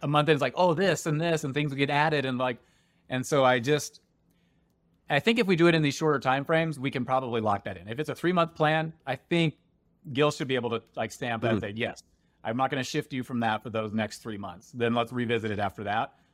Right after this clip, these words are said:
Speaker 1: I could, I
Speaker 2: Mm.
Speaker 1: think I could get that. I could get down with that. And I think the team would probably like that. It's not a half a year, it's not a whole year, but
Speaker 2: Mm-hmm.
Speaker 1: at least for the next three months, I kinda know what I'm focused on. Um, I might not be able to complete all these things in that time even, but, you know, then they go to the next,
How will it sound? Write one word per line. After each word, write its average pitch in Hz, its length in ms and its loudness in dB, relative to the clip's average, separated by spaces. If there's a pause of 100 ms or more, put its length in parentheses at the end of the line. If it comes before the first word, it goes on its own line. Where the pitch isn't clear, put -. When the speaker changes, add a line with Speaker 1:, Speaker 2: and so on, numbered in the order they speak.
(100)
Speaker 1:
I 233 80 -6
could, 226 120 -2
I 214 80 2
Speaker 2:
Mm. 220 40 2
Speaker 1:
think 226 120 0
I 170 60 4
could 117 160 -4
get 110 160 -12
that. 110 180 -8
I 160 60 -2
could 160 140 -8
get 127 80 -8
down 104 180 -4
with 95 100 -12
that. 95 240 -12
And 127 240 -8 (440)
I 131 60 2
think 165 120 -2
the 139 80 0
team 143 220 -2
would 120 100 -4
probably 110 400 -2
like 104 260 -4 (240)
that. 98 360 -4 (320)
It's - 180 -20
not 139 160 4
a 127 200 -2
half 131 260 -4
a 139 40 -2
year, 117 260 -2
it's 117 100 -4
not 113 100 -2
a 101 40 0
whole 113 180 -6
year, 95 160 -6
but 98 320 -8 (340)
Speaker 2:
Mm-hmm. 127 160 2
Speaker 1:
at 120 60 0
least 139 180 2
for 143 80 -4
the 120 60 -2
next 113 160 -8
three 113 180 -6
months, 107 240 -6
I 107 40 -6
kinda 101 200 -6
know 98 120 -6
what 98 100 -6
I'm 87 120 -10
focused 92 320 -10
on. 90 400 -12 (100)
Um, 87 320 -10
I - 60 -4
might 135 160 6
not 120 160 0
be 120 60 -6
able 107 160 -8
to 101 80 -10
complete 110 320 -8
all 147 100 2
these 151 140 -2
things 156 260 -6
in 156 60 -6
that 147 160 -6
time 160 400 -6
even, 151 320 -10
but, 101 320 -4 (380)
you 101 100 -10
know, 85 280 -8 (160)
then 110 120 0
they 98 100 2
go 98 160 2
to 92 60 0
the 90 100 -2
next, - 400 -8